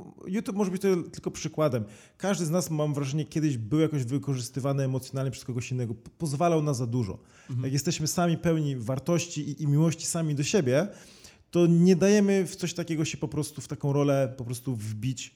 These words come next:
Speaker 1: włożyć. Więc ja po prostu mówię, każdy z was jest po prostu warty bardzo dużo i nie można dawać się <laughs> wykorzystywać. Nie, mów-, mówię serio, ja serio taki, sądzę, że taka p-, perspektywa czasami jest potrzebna.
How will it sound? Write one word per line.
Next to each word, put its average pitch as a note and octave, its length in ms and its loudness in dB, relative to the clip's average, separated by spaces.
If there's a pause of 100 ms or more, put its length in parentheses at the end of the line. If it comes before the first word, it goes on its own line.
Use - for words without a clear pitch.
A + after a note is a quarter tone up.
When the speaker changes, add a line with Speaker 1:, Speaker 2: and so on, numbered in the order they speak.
(120)
Speaker 1:
włożyć. A2 560 -2 (320)
Więc C#3 100 -2
ja G#3 60 6
po A3 80 2
prostu F#3 240 -2
mówię, E3+ 380 2 (280)
każdy F#3 240 -2
z C#3+ 80 -6
was E3 220 0
jest C#3+ 100 -8
po - 40 -16
prostu D3+ 240 -4
warty C#3 320 -4
bardzo D#3 340 0
dużo D#3 420 0 (320)
i A3 280 -2
nie G3 100 6
można F3 340 4
dawać D#3 400 2
się D#3 200 4 (520)
<laughs> - 500 -2
wykorzystywać. A3+ 760 2
Nie, C#4 80 0
mów-, C#4+ 120 0
mówię D4 260 0
serio, A#3+ 420 4 (260)
ja B3+ 160 2
serio C4 260 2
taki, G#3+ 480 -4
sądzę, A#3 240 -2
że A3 100 -2
taka A3+ 420 0 (400)
p-, G3 80 -4
perspektywa G3+ 480 -2
czasami F#3 300 0
jest F3+ 180 2
potrzebna. F2+ 460 -6